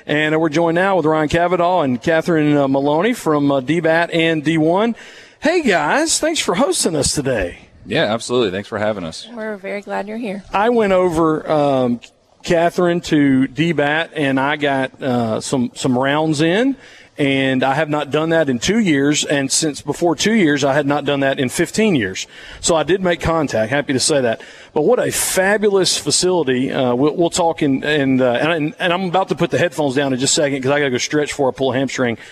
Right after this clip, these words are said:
Speaker 1: when Ryan times me in the forty. Uh, but, but tell us, uh, this is an absolute gorgeous facility, D bat next door.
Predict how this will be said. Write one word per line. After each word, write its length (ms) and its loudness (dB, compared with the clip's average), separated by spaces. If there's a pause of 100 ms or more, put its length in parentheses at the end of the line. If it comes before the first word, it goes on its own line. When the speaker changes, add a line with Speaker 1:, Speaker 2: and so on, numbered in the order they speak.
(160)
Speaker 1:
when 120 0
Ryan 220 0
times 260 -2
me 100 0
in 20 0
the 80 -4
forty. 320 0 (380)
Uh, 260 0
but, 280 -4
but 160 -2
tell 300 0
us, 300 -2
uh, 160 0
this 240 -2
is 100 -2
an 80 0
absolute 480 0
gorgeous 380 0
facility, 400 2
D 160 2
bat 220 0
next 240 -2
door. 240 -2